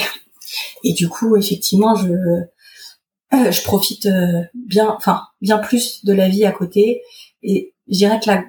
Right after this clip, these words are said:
grosse différence, c'est que par rapport à, à la médecine libérale, c'est que quand je rentre chez moi, je, je coupe. Je coupe parce que soit je suis d'astreinte, et là, effectivement, je coupe moins parce que, ben, c'est,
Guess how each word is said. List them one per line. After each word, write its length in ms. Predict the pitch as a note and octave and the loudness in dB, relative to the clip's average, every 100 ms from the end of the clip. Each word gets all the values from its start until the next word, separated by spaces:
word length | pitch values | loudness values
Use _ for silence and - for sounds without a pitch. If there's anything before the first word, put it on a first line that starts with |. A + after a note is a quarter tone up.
| - | -10
grosse 260 | - A3 | -2 0
différence, 560 | G3+ G3+ G#3 G#3 A3 - | 0 0 0 0 -2 -4
c'est 120 | G3+ | -6
que 480 | - G3 F#3 E3+ - - | -2 -2 0 -2 -4 -4
par 100 | G#3 | 0
rapport 300 | F#3 F#3 G3 | 2 2 2
à, 400 | F3+ E3 F3 E3+ - | 2 2 2 -2 -4
à 100 | F3+ | -2
la 100 | E3+ | 0
médecine 400 | E3+ E3 F#3 G3 | 0 -2 -2 -2
libérale, 420 | F3+ F3 F#3 A3 | -2 0 0 0
c'est 180 | G#3+ F3 | 0 -2
que 100 | F3 | -4
quand 220 | E3+ G#3 | -4 -2
je 80 | G3+ | 0
rentre 160 | G#3 G3+ | 2 2
chez 160 | G3+ | 0
moi, 400 | F#3+ G3+ A3 A3 G3 | 2 4 2 0 -4
je, 440 | F#3+ F3+ E3 - _ - | -6 -6 -6 -12 _ -4
je 120 | G3+ | -4
coupe. 300 | G3+ G#3 - - _ _ _ _ | -2 -4 -6 -18 _ _ _ _
Je 120 | F#3+ | -4
coupe 260 | G3+ B3+ B3 | 0 -2 0
parce 240 | G#3 G#3 | 0 0
que 380 | - G3+ G3 - | 2 0 0 -2
soit 640 | - - A#3+ A#3+ A#3 A3+ - _ | -4 -2 0 2 2 0 -6 _
je 100 | - | -4
suis 160 | - | 0
d'astreinte, 460 | F#3+ F#3+ - F#3+ F3 - | 2 0 0 -2 -2 -4
et 80 | F3 | -2
là, 160 | F3+ F3+ | 0 0
effectivement, 480 | F3 - F3 G3 E3+ | -4 -6 -2 0 0
je 100 | - | -6
coupe 240 | - F3+ - | -10 -12 -4
moins 240 | F#3+ F#3+ F3 | 0 0 0
parce 180 | E3 | -2
que, 160 | - D#3+ | -4 -4
ben, 160 | D#3 D3+ | -2 -2
c'est, 300 | - D3 | -2 -2